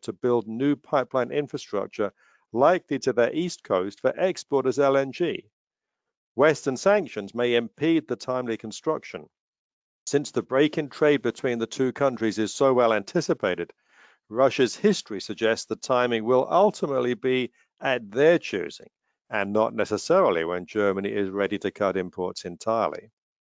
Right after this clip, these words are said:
It's not a leap to suggest that energy security for any country suggests minimizing pipeline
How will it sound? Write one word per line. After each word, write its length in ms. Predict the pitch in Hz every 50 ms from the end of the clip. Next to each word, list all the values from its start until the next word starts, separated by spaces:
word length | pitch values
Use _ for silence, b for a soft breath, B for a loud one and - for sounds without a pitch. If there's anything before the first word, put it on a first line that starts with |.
| _ _ _ _ _ _ _ _ _ -
It's 200 | 143 - - -
not 160 | 196 226 220
a 80 | 220 196
leap 300 | 196 220 233 170 - -
to 100 | 127 107
suggest 420 | 120 120 - 143 143 143 131 -
that 140 | - 131 -
energy 420 | 139 139 147 151 151 - - 139
security 500 | - - - _ - 151 147 147 143 143
for 240 | - - 156 147 -
any 280 | 170 185 196 202 196 190
country 480 | - - 101 87 85 - - 90 87
suggests 640 | - - 110 95 - 127 117 110 - - - - -
minimizing 880 | 110 120 139 147 156 160 156 151 143 135 139 139 135 123 139 131 123 117
pipeline 640 | _ - 120 120 120 - _ - 117 117 117 113